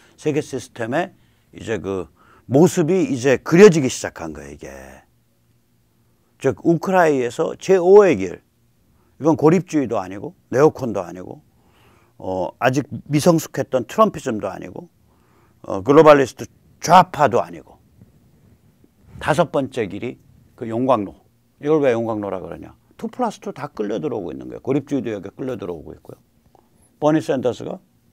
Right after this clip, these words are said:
폴란드인가 가서, 어, 격려해주고 뭐 그런 일이 있죠. 그 다음에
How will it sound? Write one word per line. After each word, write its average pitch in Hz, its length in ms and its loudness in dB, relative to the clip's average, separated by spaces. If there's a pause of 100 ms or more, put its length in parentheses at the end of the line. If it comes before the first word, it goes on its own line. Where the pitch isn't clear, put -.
(140)
폴란드인가 117 540 -6
가서, 90 340 -14 (520)
어, - 280 -18 (240)
격려해주고 110 640 -8 (280)
뭐 - 120 -20
그런 104 280 -12
일이 - 180 -18
있죠. - 220 -20 (640)
그 - 120 -18
다음에 101 320 -4